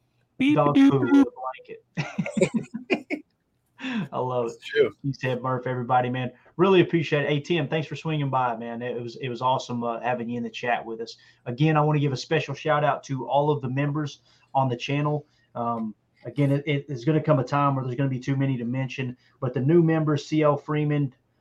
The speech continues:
Speaker 2: uh, Dan Cott, United Bates, Jerry A, Chad Ink, James Jackson, Roger Davis, Eric Sutherland, and Cheesehead Murph.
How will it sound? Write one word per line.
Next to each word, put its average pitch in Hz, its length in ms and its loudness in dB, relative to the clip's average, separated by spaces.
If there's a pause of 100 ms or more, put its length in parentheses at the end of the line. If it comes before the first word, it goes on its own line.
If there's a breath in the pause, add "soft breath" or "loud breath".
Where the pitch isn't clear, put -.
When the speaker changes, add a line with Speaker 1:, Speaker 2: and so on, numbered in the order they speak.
(140)
Speaker 2:
uh, 120 160 0
Dan 139 340 0
Cott, 135 380 0 (140)
United 131 440 -2
Bates, 135 340 2
Jerry 139 420 0
A, 151 200 4
Chad 135 420 0
Ink, 156 260 -2
James 127 340 -4
Jackson, 143 500 0
Roger 131 340 -4
Davis, 151 500 0 (500 soft breath)
Eric 160 200 2
Sutherland, 147 460 2
and - 80 -8
Cheesehead 135 420 -2
Murph. 135 320 -4